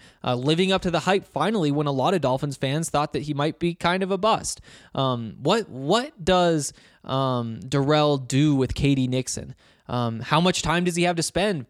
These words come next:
coaching just the receivers when he is the head coach? Um, Brendan Rice,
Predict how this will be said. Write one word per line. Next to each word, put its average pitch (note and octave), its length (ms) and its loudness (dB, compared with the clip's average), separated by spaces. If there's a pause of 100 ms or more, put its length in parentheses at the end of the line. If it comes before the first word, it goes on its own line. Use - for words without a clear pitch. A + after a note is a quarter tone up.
(140)
coaching F3 420 0
just C#3 240 0
the C#3+ 60 -2
receivers B2 540 0
when C3 120 0
he C#3 80 0
is D#3 120 0
the C#3+ 80 0
head B2+ 160 0
coach? - 340 -4 (260)
Um, C3 280 -4
Brendan E3+ 440 2
Rice, D#3 520 0